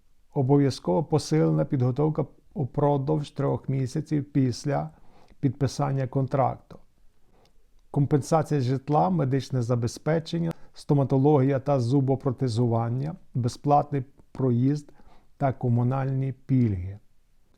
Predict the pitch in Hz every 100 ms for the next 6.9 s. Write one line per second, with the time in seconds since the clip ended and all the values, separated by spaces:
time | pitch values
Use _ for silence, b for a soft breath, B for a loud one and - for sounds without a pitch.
0 | _ - - - 233 156 160 156 160 170
1 | 160 151 143 147 135 - 160 147 143 131
2 | - 147 147 143 139 135 127 - 151 139
3 | 131 - 117 143 120 - 156 151 151 143
4 | 147 - 151 156 151 - 139 131 160 151
5 | 135 131 135 131 123 135 135 139 b b
6 | b - 123 117 131 113 104 - -